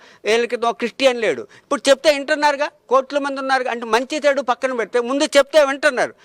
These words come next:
అంటే చెబితే వింటారు, బోధనలు ఉంటే వింటారు. బుద్ధుడు బోధించాడు, మహావీరుడు బోధించాడు, స్వామి వివేకానంద బోధించాడు. "అరే ఇలా బతకాలరా, అమ్మతో ఇలా ఉండాలి, నాన్నతో ఇలా ఉండాలి, ఇలా గేమ్స్ ఆడాలి, ఇలా గేమ్లు ఆడకూడదని"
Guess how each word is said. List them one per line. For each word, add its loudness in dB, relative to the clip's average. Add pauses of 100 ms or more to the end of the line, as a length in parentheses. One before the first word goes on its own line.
(200)
అంటే -4
చెబితే 4
వింటారు, 0
బోధనలు 2
ఉంటే -2
వింటారు. -4 (280)
బుద్ధుడు 2
బోధించాడు, 2
మహావీరుడు 2
బోధించాడు, -2 (240)
స్వామి 4
వివేకానంద 0
బోధించాడు. -2 (180)
"అరే 6
ఇలా 6
బతకాలరా, 2
అమ్మతో -2
ఇలా 2
ఉండాలి, 0
నాన్నతో 0
ఇలా 2
ఉండాలి, -2
ఇలా 2
గేమ్స్ -4
ఆడాలి, -4
ఇలా -2
గేమ్లు -2
ఆడకూడదని" -2